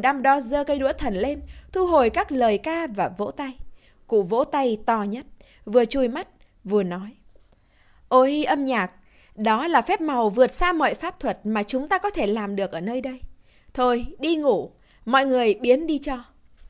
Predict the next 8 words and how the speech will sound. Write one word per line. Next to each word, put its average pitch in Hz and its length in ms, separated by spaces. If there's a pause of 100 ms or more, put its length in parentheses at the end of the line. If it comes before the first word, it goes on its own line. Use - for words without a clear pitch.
(1120)
Dân 269 320
Gryffindor 277 600
năm 269 160
thứ 262 120
nhất 302 280
đi 269 140
theo 330 200
Percy, 294 540